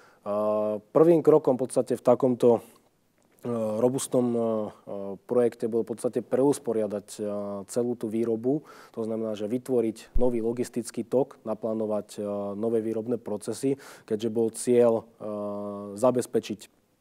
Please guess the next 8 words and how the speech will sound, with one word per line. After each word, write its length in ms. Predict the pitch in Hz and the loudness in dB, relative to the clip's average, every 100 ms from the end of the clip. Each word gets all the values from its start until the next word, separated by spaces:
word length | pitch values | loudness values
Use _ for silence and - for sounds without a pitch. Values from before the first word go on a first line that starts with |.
| _ _ _ _ | _ _ _ _
efektívnejšiu 720 | - 120 123 120 117 113 - | -8 -4 -4 -2 -2 -4 -4
výrobu. 560 | 107 131 139 131 139 131 | 0 4 4 4 2 0
E, 0 | - - - _ - 107 107 107 107 107 104 - 123 - | -8 -20 -20 _ -12 -8 -4 -4 -4 -6 -8 -10 -12 -8
ďalší 320 | 120 120 117 | 2 2 2
cieľ 240 | 117 120 113 | 0 2 2
bol 80 | 113 | 2
samozrejme 480 | 120 113 110 110 | 0 0 0 -2
zvýšiť, 500 | 110 110 123 - 110 | -2 -2 -2 -2 -6